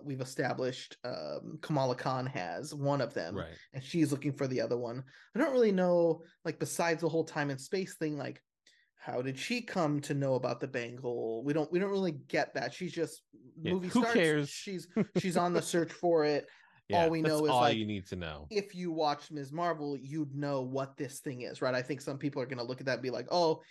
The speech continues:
Speaker 1: here's another MacGuffin." Um, but if you've watched Ms. Marvel, you know how powerful this thing is and how
Speaker 2: Yeah.
Speaker 1: important it is to, to the, this whole world as it is. So,
Speaker 2: Yeah.
Speaker 1: um,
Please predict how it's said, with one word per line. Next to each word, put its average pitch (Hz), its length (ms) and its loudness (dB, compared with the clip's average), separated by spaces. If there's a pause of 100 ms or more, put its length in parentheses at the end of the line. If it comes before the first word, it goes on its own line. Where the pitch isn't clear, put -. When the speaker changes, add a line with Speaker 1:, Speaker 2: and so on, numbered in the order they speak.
(160)
Speaker 1:
here's 170 220 -2
another 190 260 -2
MacGuffin." 170 760 -4 (420)
Um, 113 540 0
but 156 120 -2
if 143 120 -4
you've 139 140 -2
watched 127 260 -4
Ms. 131 160 -12
Marvel, 147 240 -2
you 131 120 -4
know 131 160 -6
how 131 140 -10
powerful 131 480 -2
this 127 180 -6
thing 123 200 -6
is 185 440 2
and 123 80 -6
how 123 160 -2
Speaker 2:
Yeah. 80 140 -2
Speaker 1:
important 208 340 0
it 135 120 0
is 123 300 -2
to, 123 500 -6 (760)
to 156 600 4 (220)
the, 107 580 -6
this 143 220 0
whole 135 220 -2
world 113 460 0
as 120 160 -6
it 98 100 -6
is. 110 260 -2
So, 120 260 -6 (400)
Speaker 2:
Yeah. 120 280 2
Speaker 1:
um, 131 180 -8